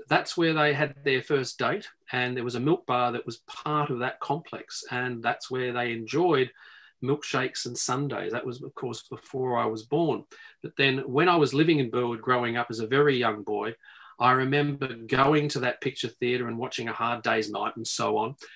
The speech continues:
but also going to that milk bar and thinking, what was it like for my parents when they were on their first date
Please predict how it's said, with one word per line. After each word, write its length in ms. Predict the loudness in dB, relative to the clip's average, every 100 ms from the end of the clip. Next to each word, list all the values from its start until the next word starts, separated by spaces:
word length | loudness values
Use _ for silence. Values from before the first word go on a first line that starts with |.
| -20 _
but 200 | 4 6
also 400 | 8 6 8 4
going 500 | 6 6 6 4 2
to 320 | -2 0 0 0
that 280 | -2 -4 -2
milk 340 | 0 0 -4 -4
bar 320 | -2 0 -2 0
and 180 | 0 0
thinking, 480 | 0 2 2 -2 -2
what 240 | 0 0
was 140 | 0 -2
it 80 | 0
like 320 | 0 0 -2
for 120 | -6
my 180 | -4 -4
parents 680 | -4 -2 0 -2 -4 -8 -10 -20 -4
when 140 | 0
they 100 | 4
were 140 | 4 4
on 160 | 2
their 200 | 0 -2 -2 _ _ _
first 440 | -6 -4 -6 -10 -16 -10
date 500 | -6 -6 -6 -10 -12